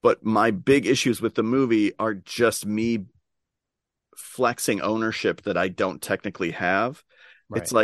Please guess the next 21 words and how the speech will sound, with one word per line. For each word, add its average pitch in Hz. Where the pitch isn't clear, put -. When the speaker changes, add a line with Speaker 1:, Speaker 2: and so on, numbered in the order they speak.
Speaker 1:
like, -
"But 131
my 127
Marty 117
wouldn't 98
do 92
that. 67
But -
my 107
Marty 107
wouldn't 98
grow 101
up 95
to -
be 110
this 92
guy. 71
But -
my 101
Biff 101
is 95